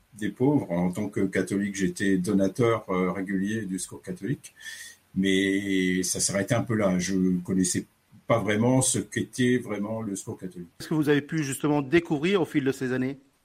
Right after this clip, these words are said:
Speaker 1: Alors, j'ai découvert beaucoup de choses. Euh, j'ai découvert que, qu'effectivement,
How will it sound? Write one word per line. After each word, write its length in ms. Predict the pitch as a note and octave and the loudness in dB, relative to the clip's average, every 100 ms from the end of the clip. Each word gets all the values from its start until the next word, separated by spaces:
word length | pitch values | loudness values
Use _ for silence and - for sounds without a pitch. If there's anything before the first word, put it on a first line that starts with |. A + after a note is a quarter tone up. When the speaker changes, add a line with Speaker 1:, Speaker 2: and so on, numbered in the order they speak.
| - | 2
Speaker 1:
Alors, 200 | C#3 B2 | 4 6
j'ai 100 | B2 | 6
découvert 440 | A2+ A#2 A#2+ A#2 | 4 2 4 4
beaucoup 220 | A2 G2 G2 | 4 2 0
de 60 | |
choses. 340 | - F#3 B2 G2 | 4 6 6 4
Euh, 640 | F2+ F2 F2 F2 F2+ - | 4 4 2 0 -4 -6
j'ai 160 | F#2 G2+ | -6 -6
découvert 680 | G#2+ - A2 A#2+ B2+ - | -4 -4 0 2 2 -2
que, 580 | - G2+ F#2+ F2+ F2 F2+ - | -6 0 2 2 0 -4 -6
qu'effectivement, 840 | G2 F#2 F#2+ - G#2 A2 A2+ G#2+ | -10 -8 -8 -6 -4 -4 -4 -6